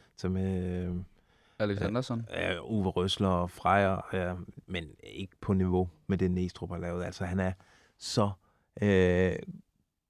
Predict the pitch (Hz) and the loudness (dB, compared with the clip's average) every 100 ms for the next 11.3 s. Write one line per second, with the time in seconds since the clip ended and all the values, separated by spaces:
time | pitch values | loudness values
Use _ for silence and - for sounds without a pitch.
0 | _ - 139 135 107 101 - - 113 - | _ 6 8 8 6 2 -6 0 0 4
1 | 110 95 - - 120 117 - 127 110 - | 4 4 0 -6 0 0 6 8 8 6
2 | 110 101 98 - 107 104 113 - - - | 4 4 4 4 4 4 2 0 -4 2
3 | 104 101 113 107 113 - 104 107 98 101 | 4 6 6 4 4 2 2 2 2 2
4 | 98 107 107 113 104 92 - - - 104 | 2 2 4 6 6 2 -4 -10 2 6
5 | 107 110 - 110 98 98 98 98 92 101 | 8 6 6 6 6 6 6 4 4 2
6 | - 101 98 - _ - 95 101 98 104 | 4 2 0 -8 _ -4 2 4 6 10
7 | 117 101 123 107 95 101 101 98 104 101 | 12 12 8 6 4 2 2 2 4 4
8 | 98 127 120 110 110 104 101 104 117 - | 4 4 6 6 6 6 6 8 6 6
9 | 101 110 - 104 120 120 113 107 - - | 6 6 8 8 8 6 2 -4 -2 4
10 | 147 120 113 - 196 - - 101 113 101 | 6 8 6 8 6 4 2 2 4 4
11 | 98 98 | 4 2